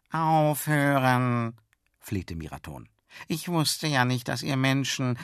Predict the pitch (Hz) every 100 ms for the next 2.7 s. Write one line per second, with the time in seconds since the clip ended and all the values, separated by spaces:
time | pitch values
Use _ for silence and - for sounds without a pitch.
0 | - - 151 147 - 131 120 107 - 123
1 | 113 - 127 113 110 104 98 - 101 95
2 | - 117 101 92 87 -